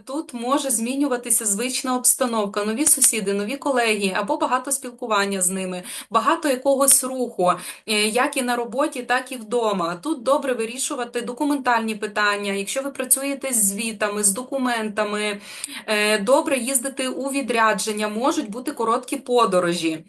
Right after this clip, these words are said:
Е, дехто буде вирішувати питання автотранспорту, купівля, продаж, оренда автотранспорту, ремонт автотранспорту.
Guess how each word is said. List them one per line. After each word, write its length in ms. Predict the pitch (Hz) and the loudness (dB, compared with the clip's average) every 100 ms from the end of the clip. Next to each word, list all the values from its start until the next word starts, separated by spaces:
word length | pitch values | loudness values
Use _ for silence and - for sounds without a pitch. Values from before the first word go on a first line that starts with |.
| - - - | -14 -12 -8
Е, 240 | 208 208 202 | 0 2 2
дехто 360 | 294 392 349 | 0 0 -4
буде 240 | 233 285 269 | -4 -2 -2
вирішувати 600 | 226 254 - 269 254 247 | -2 -2 -2 -2 -4 -6
питання 520 | 247 - 226 254 254 | -6 -2 -2 -2 -2
автотранспорту, 1200 | 233 233 - 269 262 208 190 196 277 277 - 294 294 | -2 -2 0 -2 0 0 2 0 -2 -4 0 0 0
купівля, 540 | 277 - 285 285 262 | -6 -2 -2 -2 -4
продаж, 520 | 254 247 262 240 240 | -4 -2 -2 -2 -2
оренда 380 | 233 233 254 247 | 0 0 0 -2
автотранспорту, 960 | 240 247 240 233 226 220 226 208 226 220 | -2 -4 -2 2 2 2 -2 -6 -4 -4
ремонт 360 | 220 262 254 | -2 -4 -2
автотранспорту. 1120 | 240 240 240 240 226 220 - 214 - 208 202 | -4 -4 -2 2 4 4 0 -4 0 0 0